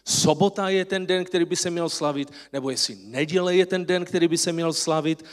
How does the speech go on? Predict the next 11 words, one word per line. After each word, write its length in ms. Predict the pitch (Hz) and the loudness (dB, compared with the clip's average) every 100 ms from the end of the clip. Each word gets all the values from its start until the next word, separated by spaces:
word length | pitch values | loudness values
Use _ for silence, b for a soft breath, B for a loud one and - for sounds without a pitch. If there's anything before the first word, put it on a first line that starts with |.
| B | B
a 100 | 120 | -4
svatit 760 | 110 - - 151 151 170 160 - b b b | -2 -2 -2 -4 -4 -4 -6 -8 b b b
a, 220 | 131 123 | -2 -2
a 180 | 131 131 | -2 -2
nevím 340 | 147 151 165 | -2 -2 -4
co. 480 | 156 143 131 220 - _ _ _ _ | -4 -2 -2 -4 -16 _ _ _ _
Úplně 320 | 269 247 202 180 | -6 -2 2 2
jako 180 | 170 | 0
dneska. 520 | 143 151 127 - 110 - _ _ _ _ _ _ _ _ _ _ _ _ _ _ _ _ - | -4 -2 -2 -4 -8 -18 _ _ _ _ _ _ _ _ _ _ _ _ _ _ _ _ -20
A 80 | |
Pavel 680 | - - 127 135 160 285 294 | -12 -2 0 4 2 0 -4